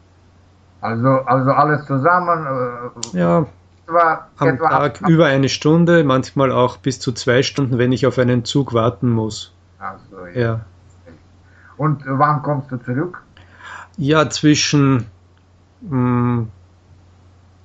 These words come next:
Speaker 2: halb eins und, also wenn, wenn ich nur vier Stunden am Vormittag hab, dann komme ich um halb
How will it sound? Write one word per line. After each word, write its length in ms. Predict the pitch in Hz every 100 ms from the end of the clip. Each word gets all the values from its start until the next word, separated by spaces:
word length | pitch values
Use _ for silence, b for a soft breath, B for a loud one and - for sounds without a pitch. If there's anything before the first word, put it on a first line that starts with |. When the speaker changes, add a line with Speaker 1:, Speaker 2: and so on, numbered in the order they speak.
| _ _ _
Speaker 2:
halb 300 | - 117 110
eins 600 | 127 113 131 151 - -
und, 420 | - 135 127 120
also 200 | 156 127
wenn, 260 | 139 139 139
wenn 160 | 139
ich 180 | 135 120
nur 180 | 139 139
vier 220 | - 143
Stunden 340 | 131 143 135 135
am 120 | 120
Vormittag 640 | 131 131 139 131 127 -
hab, 200 | 127 117
dann 180 | 131 123
komme 280 | - 127 127
ich 160 | 120
um 240 | 143 123 117
halb 320 | 120 120 -